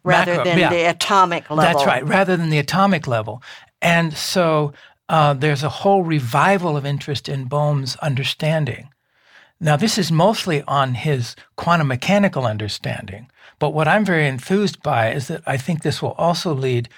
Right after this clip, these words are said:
Speaker 2: to a revival of his interest and Bohm's whole understanding of the implicate order and the way that he saw that the spiritual realm and the material realm are part of a seamless, larger unity, which he called the holo movement.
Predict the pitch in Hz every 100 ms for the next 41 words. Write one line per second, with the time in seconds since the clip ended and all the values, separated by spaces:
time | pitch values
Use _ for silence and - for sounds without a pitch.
0 | _ - 156 135 117 131 160 151 120 117
1 | 123 117 147 143 135 117 - - - _
2 | 139 127 139 151 147 165 143 131 123 -
3 | 139 127 123 117 156 - 123 123 - 151
4 | 165 - - _ _ - - - 143 135
5 | 147 156 147 - 175 151 - 165 143 131
6 | 127 127 - 160 147 - 139 117 120 113
7 | 110 143 117 110 - - 160 131 113 113
8 | 104 - 135 110 - - - 165 156 143
9 | 120 120 - - 160 139 120 - 147 139
10 | 147 135 117 135 160 123 - 107 117 -
11 | 147 - 143 123 - - 156 127 113 117
12 | - 104 113 -